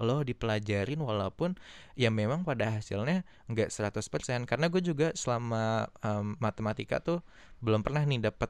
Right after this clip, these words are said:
seratus, kecuali di matematika, ekonomi, dan bisnis. Itu bukannya gue sombong ya, tapi gue waktu itu ada dapet seratus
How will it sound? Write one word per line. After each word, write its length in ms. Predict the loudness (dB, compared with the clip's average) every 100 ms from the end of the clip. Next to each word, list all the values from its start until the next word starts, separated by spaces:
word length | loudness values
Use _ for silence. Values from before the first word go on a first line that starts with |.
| -2
seratus, 560 | 0 0 0 -2 -2
kecuali 560 | -4 -4 0 2 2 0
di 80 | 0
matematika, 880 | -2 -2 -2 -4 -6 0 0 0 -4
ekonomi, 320 | 0 2 4 2
dan 160 | 2
bisnis. 320 | 0 -2 -4
Itu 160 | -4 0
bukannya 160 | 2 4
gue 160 | 2
sombong 320 | 2 2 2
ya, 80 | 0
tapi 320 | -2 0 -2
gue 160 | 0 0
waktu 240 | 0 -2
itu 240 | -2 -2 -2 -8 -10
ada 400 | -6 0 2 2 -2
dapet 240 | -4 -4
seratus 560 | -4 -4 -4 -2 -4